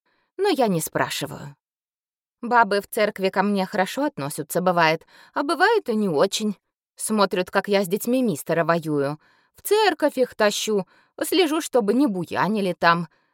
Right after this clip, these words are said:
Которые из баб давно ходят, помнят, как я брюхатая два раза была. Косятся на меня исподволь, озадачиваю я их. Я стараюсь не очень тушеваться, и проповеднику стараюсь угодить.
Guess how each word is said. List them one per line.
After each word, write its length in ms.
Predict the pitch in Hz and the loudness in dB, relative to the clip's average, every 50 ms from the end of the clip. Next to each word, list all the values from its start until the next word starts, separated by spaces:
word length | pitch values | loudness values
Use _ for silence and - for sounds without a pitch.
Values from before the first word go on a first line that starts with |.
| _ _ _ _ _ _ | _ _ _ _ _ _
Которые 560 | - 202 185 - 170 165 165 156 147 139 143 | -4 -2 0 2 0 0 2 0 -2 -2 -2
из 120 | 160 160 170 | -4 -4 0
баб 180 | 160 151 - 170 | -2 -2 -2 0
давно 320 | - 175 170 202 233 254 | 0 0 0 0 -2 -6
ходят, 460 | - - 160 139 147 151 156 - - _ _ _ _ _ _ _ - | -4 -2 -4 -2 0 -2 -4 -4 -8 _ _ _ _ _ _ _ -2
помнят, 400 | - 339 339 330 320 302 - - | 2 2 2 4 2 0 0 0
как 200 | - 269 - - | -4 -6 -6 -2
я 180 | 220 277 285 233 | -2 0 0 0
брюхатая 680 | 202 294 320 - - 170 151 156 - 175 165 170 175 | 0 -2 -2 -2 0 -2 -2 -2 0 -2 -2 -2 -2
два 240 | 170 170 170 180 175 | -4 -2 0 2 2
раза 260 | 175 175 170 170 180 | 4 2 2 0 -2
была. 340 | 175 185 175 170 170 170 175 _ _ _ _ _ _ _ _ _ | 0 0 0 2 0 0 -2 _ _ _ _ _ _ _ _ _
Косятся 640 | - - 269 330 320 - - 196 156 - - 180 180 | 0 0 0 2 0 -2 -2 -4 -4 -2 -2 -2 0
на 100 | 190 180 | 0 0
меня 360 | 185 175 175 170 165 160 156 | 0 0 0 0 -2 -2 -4
исподволь, 480 | 156 - - 165 165 160 160 151 156 - _ _ _ _ _ _ _ - | -6 -4 -4 -2 -2 2 0 0 0 -2 _ _ _ _ _ _ _ -2
озадачиваю 720 | 339 349 311 277 202 175 - - - - 135 135 135 135 | -2 2 2 2 2 2 -4 -4 -6 -10 -6 -6 -6 -6
я 180 | 127 139 143 139 | -4 -6 -6 -8
их. 280 | 135 135 - - - _ _ _ _ _ _ _ _ _ _ _ _ _ _ _ _ _ - | -8 -10 -14 -18 -20 _ _ _ _ _ _ _ _ _ _ _ _ _ _ _ _ _ -12
Я 340 | 269 277 359 415 427 403 330 | -6 -2 0 0 2 0 0
стараюсь 580 | - - 302 311 311 311 294 285 240 226 220 - | -2 0 -2 0 2 2 2 2 0 0 -2 -4
не 120 | 202 214 | -2 0
очень 360 | 214 233 311 311 - 208 190 | 2 2 0 0 0 -4 -4
тушеваться, 640 | - 151 - - 156 151 156 131 135 - - - - 196 | -4 -4 -4 -4 -2 2 2 0 0 0 -6 -6 -4 -4
и 200 | 226 254 269 190 | -4 -4 -6 -6
проповеднику 880 | - 143 135 135 - 139 131 127 151 247 311 330 285 294 269 - 247 220 | -4 -4 -4 -2 -2 -4 -4 0 2 2 2 2 0 -2 -4 -2 -4 -6
стараюсь 480 | - - 196 190 180 170 165 - - | -4 -2 2 4 4 4 2 0 -2
угодить. 460 | 175 175 170 165 160 170 151 - - | -2 0 0 0 0 -2 -4 -4 -8